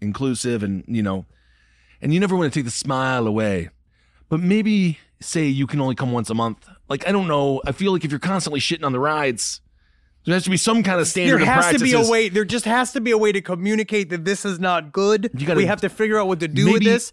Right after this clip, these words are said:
Speaker 1: uh,
Speaker 2: Wrap it up.
Speaker 1: wrap it up. Garbage bag
Speaker 2: Some
Speaker 1: underneath.
Speaker 2: rubber pants?
Speaker 1: Rubber pants.
Speaker 2: They got those.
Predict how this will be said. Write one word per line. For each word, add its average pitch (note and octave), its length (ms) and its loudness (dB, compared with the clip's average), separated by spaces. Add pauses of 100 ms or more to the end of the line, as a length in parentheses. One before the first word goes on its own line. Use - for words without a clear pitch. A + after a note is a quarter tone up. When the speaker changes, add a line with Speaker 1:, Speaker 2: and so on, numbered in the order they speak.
(140)
Speaker 1:
uh, B2 160 -2
Speaker 2:
Wrap G#3 280 0
it A3 80 0
up. B3+ 300 2
Speaker 1:
wrap D3+ 360 -2
it G#3 80 0
up. F#3 140 0
Garbage A#3+ 360 0
bag A#3 160 2
Speaker 2:
Some G3 140 2
Speaker 1:
underneath. G3 200 4
Speaker 2:
rubber C4 140 2
pants? B3+ 380 0
Speaker 1:
Rubber G3 240 2
pants. C#4+ 760 -2
Speaker 2:
They G3 80 0
got G#3+ 220 0
those. A#3+ 420 0